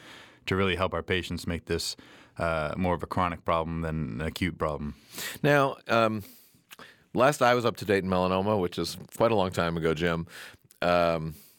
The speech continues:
Speaker 2: you know, there was a certain kind of staging procedure having to do with the depth of the, of the melanoma in the skin,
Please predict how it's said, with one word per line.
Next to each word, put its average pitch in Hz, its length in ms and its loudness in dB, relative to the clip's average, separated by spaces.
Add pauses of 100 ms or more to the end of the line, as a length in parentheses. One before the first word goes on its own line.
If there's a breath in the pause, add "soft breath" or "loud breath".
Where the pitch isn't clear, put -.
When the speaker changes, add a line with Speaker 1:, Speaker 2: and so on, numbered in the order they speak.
(500 loud breath)
Speaker 2:
you - 60 -4
know, 87 140 2
there 87 100 2
was 87 100 0
a 80 60 -4
certain 85 240 -2
kind 85 160 0
of 80 80 -2
staging 92 760 2
procedure 82 920 0
having 80 240 -2
to 80 80 -4
do 73 60 -4
with 80 120 -4
the 82 60 -2
depth 82 420 -2
of 76 180 -2
the, 76 280 -2 (560 loud breath)
of - 280 -6
the - 440 -4
melanoma 80 540 -2
in 78 60 -2
the 78 100 -2
skin, 95 800 0